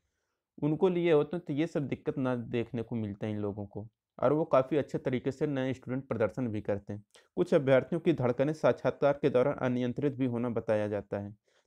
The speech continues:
तो धड़कनें भी अनियंत्रित हो जाएंगी। और यहाँ पर देखिए, दोपहर बाद तक चलता रहा साक्षात्कार। साक्षात्कार के दूसरे दिन रविवार को विभिन्न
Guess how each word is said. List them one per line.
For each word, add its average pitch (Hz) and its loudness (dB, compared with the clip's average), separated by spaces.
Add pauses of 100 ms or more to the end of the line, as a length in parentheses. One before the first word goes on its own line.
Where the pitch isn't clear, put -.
तो 120 -4
धड़कनें 131 0
भी 156 0
अनियंत्रित 143 -2
हो 143 4
जाएंगी। 139 -2 (2000)
और 123 6
यहाँ 139 2
पर 151 -2
देखिए, 147 2
दोपहर 147 2 (120)
बाद 131 4
तक 156 -2
चलता 127 0
रहा 135 0
साक्षात्कार। 139 -4 (380)
साक्षात्कार 151 4
के 180 2
दूसरे 151 2
दिन 156 0
रविवार 151 4
को 151 -2
विभिन्न 143 0